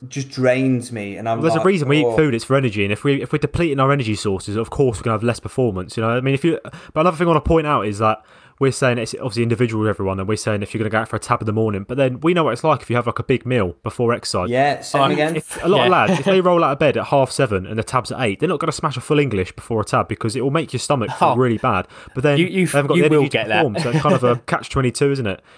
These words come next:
Speaker 2: It's a catch twenty-two, isn't it? What do they do? Do they decide to grizz it out and feel
Speaker 1: Eat,
Speaker 2: sick, or
Speaker 1: like you
Speaker 2: do
Speaker 1: say,
Speaker 2: they
Speaker 1: even a
Speaker 2: not eat?
Speaker 1: banana or something.
Speaker 2: Yeah, banana, yeah.
Speaker 1: Yeah.
Speaker 2: Mm.
Speaker 1: But then that, in my eyes, that's bad admin if they're rolling out of bed half seven
Speaker 2: Yeah,
Speaker 1: for
Speaker 2: of course,
Speaker 1: a tab
Speaker 2: yeah,
Speaker 1: at
Speaker 2: that's what
Speaker 1: eight.
Speaker 2: happens, isn't it?
Speaker 1: You, well, yeah,
Speaker 2: That's what
Speaker 1: hundred percent.
Speaker 2: happens, yeah.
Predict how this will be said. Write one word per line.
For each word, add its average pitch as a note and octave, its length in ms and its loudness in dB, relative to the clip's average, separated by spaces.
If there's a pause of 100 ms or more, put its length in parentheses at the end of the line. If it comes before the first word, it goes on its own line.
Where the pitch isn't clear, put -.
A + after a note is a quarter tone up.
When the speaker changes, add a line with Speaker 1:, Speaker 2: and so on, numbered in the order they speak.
Speaker 2:
It's - 80 -12
a C3 60 -2
catch C#3+ 220 -4
twenty-two, C#3 300 0
isn't D3+ 100 0
it? G#2+ 60 -4
What C3 120 2
do A#2+ 80 -4
they B2+ 100 2
do? C#3 160 2
Do - 80 -12
they A2+ 140 2
decide B2+ 380 -2
to - 120 -8
grizz C3 200 0
it - 20 -
out D3 260 -2
and A2+ 220 -8 (220)
feel C#3 200 0
Speaker 1:
Eat, F3 60 0
Speaker 2:
sick, D#3+ 280 -4
or D3+ 40 -2
Speaker 1:
like D#3+ 160 0
you C3+ 60 -4
Speaker 2:
do - 80 -2
Speaker 1:
say, D#3 100 0
Speaker 2:
they D#3+ 60 0
Speaker 1:
even E3+ 140 0
a D#3 40 0
Speaker 2:
not A#2 80 -2
eat? - 40 2
Speaker 1:
banana A#2+ 720 -2 (260)
or B2+ 160 -4
something. C3 400 -4
Speaker 2:
Yeah, G2 80 0
banana, G2+ 400 0
yeah. G2+ 180 0
Speaker 1:
Yeah. A#2+ 260 -2
Speaker 2:
Mm. F#2 240 -8
Speaker 1:
But D3+ 100 0
then E3 140 2
that, D3 280 -2
in D#3+ 120 0
my D#3 240 2
eyes, B2+ 180 0
that's B2+ 120 -2
bad C3 220 0
admin B2 320 0
if A2+ 100 -6
they're B2 120 0
rolling B2+ 300 0
out A2+ 120 -2
of A2 100 -6
bed A2+ 200 -2
half - 380 -4
seven A2+ 280 -4
Speaker 2:
Yeah, C3 80 2
Speaker 1:
for A2 60 0
Speaker 2:
of - 40 -4
course, D3 120 2
Speaker 1:
a - 20 2
tab B2 100 0
Speaker 2:
yeah, B2+ 60 2
Speaker 1:
at - 80 -2
Speaker 2:
that's C3+ 140 0
what B2 80 -2
Speaker 1:
eight. - 20 2
Speaker 2:
happens, A#2+ 260 -4
isn't A#2+ 120 -6
it? F#2+ 220 -4
Speaker 1:
You, B2+ 160 -8
well, D#3 120 0
yeah, E3 140 2
Speaker 2:
That's C3+ 100 -4
what E3 60 2
Speaker 1:
hundred D3 140 -2
percent. B2+ 340 -2
Speaker 2:
happens, - 120 -16
yeah. G#2 180 -2